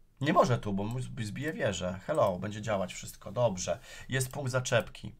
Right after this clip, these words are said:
Jest punkt zaczepki, bardzo dobrze. Ale chwila, on wieża H dwa może zagrać. Wieża H dwa może być niezłym ruchem.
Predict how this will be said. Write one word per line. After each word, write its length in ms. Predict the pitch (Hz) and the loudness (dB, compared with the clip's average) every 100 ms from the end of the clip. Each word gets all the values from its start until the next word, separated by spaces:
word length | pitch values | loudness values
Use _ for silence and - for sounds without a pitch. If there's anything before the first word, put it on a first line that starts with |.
| - | -6
Jest 220 | 123 127 | -2 -2
punkt 200 | - 127 | -2 -4
zaczepki, 440 | 123 123 113 - 104 | -2 0 -2 -2 0
bardzo 320 | 113 107 107 | 2 2 0
dobrze. 340 | 101 92 - - - | -2 -2 -6 -12 -8
Ale 140 | - 104 | -2 -2
chwila, 320 | - 135 98 | -2 0 2
on 120 | 98 | 0
wieża 200 | 104 98 | -2 -4
H 200 | 123 196 | -2 -2
dwa 180 | 190 98 | -2 -4
może 240 | 90 92 | -4 -6
zagrać. 460 | 120 - - - - - - - - - - - - - - - - - - _ _ _ _ _ - - - - - | -8 -10 -12 -14 -18 -20 -20 -20 -20 -20 -20 -20 -20 -20 -20 -20 -20 -20 -20 _ _ _ _ _ -20 -20 -20 -20 -12
Wieża 160 | 101 113 | -6 -4
H 100 | 131 | -4
dwa 160 | 160 | -2
może 220 | 151 135 127 | -2 -4 -6
być 200 | 101 151 | -6 -8
niezłym 300 | 151 135 123 | -8 -6 -6
ruchem. 420 | 95 92 90 | -4 -4 -6